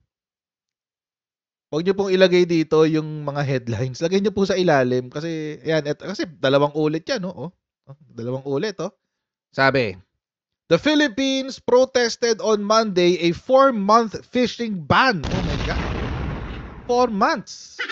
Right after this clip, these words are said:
"Imposed by China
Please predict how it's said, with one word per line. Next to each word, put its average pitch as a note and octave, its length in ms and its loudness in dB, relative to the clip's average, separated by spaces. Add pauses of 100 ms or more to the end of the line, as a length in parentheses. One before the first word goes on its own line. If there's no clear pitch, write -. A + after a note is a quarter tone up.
(4000)
"Imposed G#3 500 0
by G#3+ 220 2
China B3 480 0